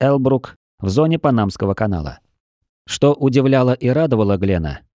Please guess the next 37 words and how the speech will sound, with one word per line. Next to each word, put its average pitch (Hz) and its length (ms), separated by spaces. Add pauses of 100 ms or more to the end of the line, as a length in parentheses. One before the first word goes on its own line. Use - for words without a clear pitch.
(160)
да 120 140
и 143 120
вообще 143 360
любого, 123 400
кто 120 200
проводил 117 440
какое-то 113 460
время 107 320
рядом 101 440
с - 120
Армстронгом, 101 680 (320)
так 160 160
это 175 180
характерное 139 680
для 113 200
Нила 131 380 (140)
озорное 135 580
чувство 107 380
юмора. 82 460 (580)
Джон 165 220
Гленн 147 280
вспоминал: 127 640 (580)
«Я 175 260
всегда 139 460
веселился 113 640
от 90 100
Ниловой 110 400
теории 107 440
физзарядки. 104 760 (440)
Армстронг 135 640
шутил 180 380
со 160 100
своими 156 360
друзьями, 139 520
что 143 280
любая 135 360
зарядка — 139 540